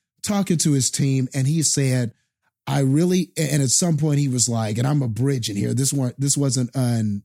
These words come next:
exact quote, but he, but, but I remember at least exactly what he said in that moment. And he was like, I wanted to ensure to my players that there is no way you should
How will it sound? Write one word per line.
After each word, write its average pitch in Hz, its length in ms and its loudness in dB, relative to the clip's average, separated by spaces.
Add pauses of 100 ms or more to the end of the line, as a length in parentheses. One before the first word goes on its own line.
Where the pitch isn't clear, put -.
exact 120 520 0
quote, 120 220 -4
but 113 100 -2
he, 123 160 -2
but, 110 340 -4
but 127 120 -2
I 127 80 0
remember 139 380 0
at 127 160 -2
least 139 300 0
exactly 120 560 0
what 127 200 0
he 107 80 -4
said 131 340 0
in 107 100 0
that 92 160 -6
moment. 95 500 -4 (600)
And 139 120 0
he 143 160 2
was 131 220 2
like, 117 400 -2 (160)
I 131 120 0
wanted 160 500 2
to 139 520 2
ensure 151 680 0
to 143 140 -2
my 123 200 0
players 127 600 -2
that 107 360 -4 (380)
there 147 480 0
is 123 300 2
no 143 260 0
way 120 680 -2 (280)
you 127 600 0
should 139 880 -2